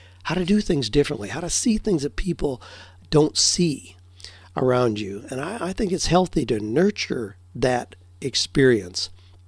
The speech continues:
Read books like Windows of the Soul by Ken Geyer,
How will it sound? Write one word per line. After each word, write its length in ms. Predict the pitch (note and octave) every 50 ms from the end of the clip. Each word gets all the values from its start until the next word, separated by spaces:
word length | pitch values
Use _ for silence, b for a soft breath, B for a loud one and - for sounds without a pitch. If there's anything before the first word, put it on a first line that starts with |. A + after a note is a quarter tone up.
| - - - - - - - - - -
Read 340 | - C3+ C3+ D#3+ F3 D3+ A#2+
books 300 | C#3 D3+ D3+ - - -
like 260 | B2 A#2+ A2+ A2 -
Windows 280 | B2+ C#3 C#3 C3+ B2 A2+
of 80 | A#2
the 80 | G#2 G#2+
Soul 360 | - - - C3+ B2+ A#2 G#2
by 160 | F#2 G2 F#2+
Ken 280 | - - - C3+ B2 A2+
Geyer, 400 | A2 A#2 A#2 A#2+ G2 F#2+ -